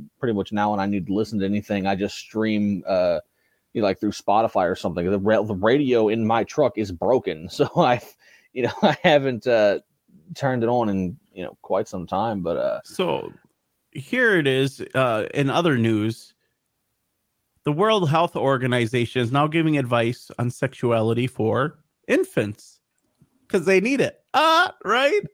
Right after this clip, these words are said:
Speaker 2: <laughs> No, not really. It's kinda weird to me. Does anyone else find this really weird? Almost predatory, almost pedo-like, kinda creepy.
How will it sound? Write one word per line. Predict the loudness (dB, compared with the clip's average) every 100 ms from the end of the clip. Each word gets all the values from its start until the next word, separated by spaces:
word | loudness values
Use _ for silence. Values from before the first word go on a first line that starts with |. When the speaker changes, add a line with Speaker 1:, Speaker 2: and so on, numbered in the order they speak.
| -8
Speaker 2:
<laughs> | -8 -8 _ _ _ _ _ -12
No, | -4 0 0 0
not | -4 -4 -4 -4
really. | -2 -2 -2
It's | -4
kinda | -4 -2 0
weird | 0 0 0
to | -2
me. | -6 -8 0
Does | 2
anyone | 2 2 4
else | 2 0
find | 0 2 2
this | 0 0
really | 2
weird? | 2 2 2 0 -10 _ -20 -20 -4
Almost | 0 2 0 -4
predatory, | -6 -2 0 -2 -2 0 2 2 2
almost | 0 -2 -4
pedo-like, | -4 -2 0 2 2 0 -2
kinda | -2 -2
creepy. | -4 -4 -2 0 -2 -4 -4